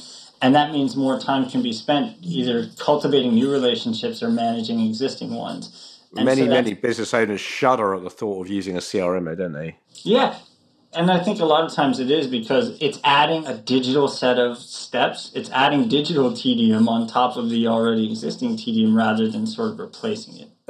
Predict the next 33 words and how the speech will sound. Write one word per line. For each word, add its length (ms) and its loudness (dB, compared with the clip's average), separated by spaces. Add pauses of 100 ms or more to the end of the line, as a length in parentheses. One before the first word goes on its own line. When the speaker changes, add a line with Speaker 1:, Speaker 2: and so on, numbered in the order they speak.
Speaker 2:
I 120 2
mean, 200 4
let's 180 2
come 220 4
back 160 4
to 100 -12
data, 460 2
because, 340 -4
again, 240 0
this 180 0
is 120 -8
one 160 2
of 60 -4
these 180 -2
abstract 600 0
concepts 840 -6
that 260 -4
Speaker 1:
Mm. 400 4 (120)
Speaker 2:
a 80 -2
lot 200 4
of 100 -2
people 460 0
in 140 0
the 80 0
real 160 2
estate 360 -2
space 540 -2 (340)
don't 320 2
really 380 0
understand 680 -6
or 120 -4
appreciate. 680 -4
People 480 -6